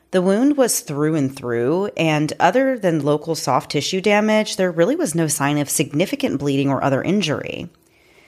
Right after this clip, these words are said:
He was still emotional and crying loudly during his exam at the hospital.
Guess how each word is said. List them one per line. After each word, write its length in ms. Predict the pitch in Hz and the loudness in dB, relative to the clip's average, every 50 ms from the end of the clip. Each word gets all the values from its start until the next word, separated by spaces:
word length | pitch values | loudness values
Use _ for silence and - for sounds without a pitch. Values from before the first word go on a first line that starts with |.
| _ _ _ _ _ _ _ _ | _ _ _ _ _ _ _ _
He 440 | _ - - 208 214 233 262 277 269 - | _ -6 -2 0 0 2 0 0 -2 -2
was 220 | 202 220 202 - | -2 0 2 2
still 340 | - - - 220 233 277 302 | 2 2 4 4 6 6 6
emotional 640 | 262 220 185 160 151 156 156 - 160 160 156 156 | 6 4 4 4 4 2 2 0 0 0 2 2
and 120 | 147 147 147 | 0 0 -2
crying 560 | - - - 196 196 208 220 208 185 160 147 | -6 -6 -2 0 0 2 2 2 2 2 2
loudly 440 | 143 135 135 147 143 139 139 131 131 | 4 4 4 4 2 2 -2 -2 0
during 300 | 143 131 127 127 127 131 | 0 0 0 0 0 -2
his 180 | 135 131 131 | -2 -2 -2
exam 320 | 143 123 127 131 123 117 117 | -4 -2 -2 -2 -2 -2 -4
at 100 | 117 - | -6 -6
the 80 | 123 | -6
hospital. 720 | 123 135 143 135 127 - - 104 - - - - - 156 | -4 -2 -2 -2 -2 -4 -4 -4 -4 -4 -6 -8 -8 -10